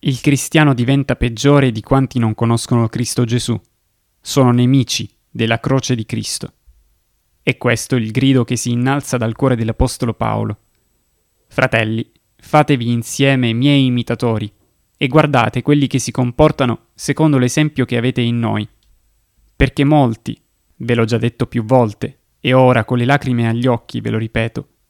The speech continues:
si comportano da nemici della croce di Cristo. La loro sorte finale sarà la perdizione,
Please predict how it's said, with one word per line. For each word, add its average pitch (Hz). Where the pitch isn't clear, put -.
si -
comportano 147
da 127
nemici 131
della 110
croce 135
di 113
Cristo. -
La 110
loro 139
sorte 135
finale 120
sarà 127
la 131
perdizione, 120